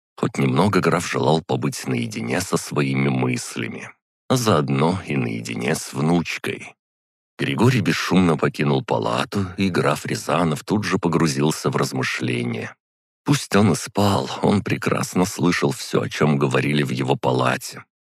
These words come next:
Все это время он внимательно слушал рассказы Алисы, которая хвасталась успехами Александра. Граф знал о войне с Эпштейнами, о том, что его род берет в ней верх, хоть и было всего одно столкновение.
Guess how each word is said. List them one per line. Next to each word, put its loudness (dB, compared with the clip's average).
Все -6
это 0
время 6
он 6
внимательно 4
слушал 0
рассказы -2
Алисы, -2
которая 0
хвасталась -2
успехами -2
Александра. -2
Граф 2
знал 4
о 4
войне 0
с -8
Эпштейнами, 0
о 0
том, 0
что 0
его 0
род 2
берет 2
в -6
ней 0
верх, -2
хоть -4
и 0
было 4
всего 0
одно 0
столкновение. -4